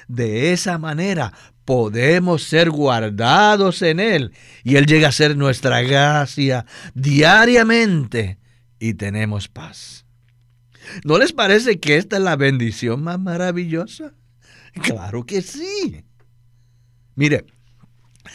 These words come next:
después que Cristo resucitó de entre los muertos, Él llegó a ser el Espíritu vivificante. Y luego se manifestó en el aposento alto, donde los discípulos estaban encerrados orando. ¿Y sabe lo que les dijo?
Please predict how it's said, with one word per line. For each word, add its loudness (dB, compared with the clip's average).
después -4
que -8
Cristo -4
resucitó -4
de -4
entre -8
los -8
muertos, -14
Él -2
llegó -2
a -8
ser -4
el -4
Espíritu -4
vivificante. -8
Y -2
luego -2
se -4
manifestó -4
en -2
el -2
aposento -8
alto, -12
donde 0
los -2
discípulos -6
estaban -4
encerrados -2
orando. -6
¿Y -16
sabe -8
lo -8
que -10
les -10
dijo? -10